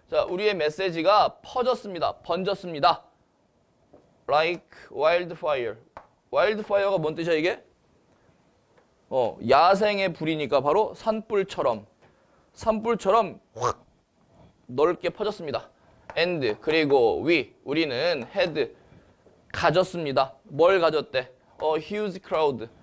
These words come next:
엄청난 군중을 가졌습니다. 이 말은 뭐야? 광고가 엄청 잘 돼서 많은 관중을 맞이했습니다. 이 얘기라고.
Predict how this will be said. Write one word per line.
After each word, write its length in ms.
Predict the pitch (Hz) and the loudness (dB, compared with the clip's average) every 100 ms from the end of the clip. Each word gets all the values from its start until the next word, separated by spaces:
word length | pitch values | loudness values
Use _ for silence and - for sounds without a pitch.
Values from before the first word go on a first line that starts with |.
| - _ _ - | -20 _ _ -4
엄청난 760 | 147 170 - 165 175 190 196 | -2 -2 -6 -2 0 0 -4
군중을 640 | _ 165 170 151 151 185 196 | _ -6 -4 -4 -4 -2 -2
가졌습니다. 580 | 175 147 143 131 139 - | -2 -4 -4 -2 0 0
이 80 | 170 | 2
말은 180 | 196 185 | 0 2
뭐야? 320 | 147 185 226 - _ _ _ | 4 4 2 -6 _ _ _
광고가 480 | 170 156 185 190 180 | -4 -4 -2 0 0
엄청 360 | 160 165 175 | 0 -4 -8
잘 240 | 165 156 143 | -2 -2 -2
돼서 520 | 120 123 - - - _ | -6 -2 0 -2 -8 _
많은 460 | 92 101 147 190 185 | -8 -4 -2 -2 -6
관중을 560 | - 131 139 135 180 190 | -8 -8 -6 -6 -6 0
맞이했습니다. 840 | 113 123 165 160 156 139 175 175 _ | 0 0 -4 -10 -10 -2 -2 -2 _
이 80 | 135 | -10
얘기라고. 400 | 131 127 92 117 | -6 -6 -8 -12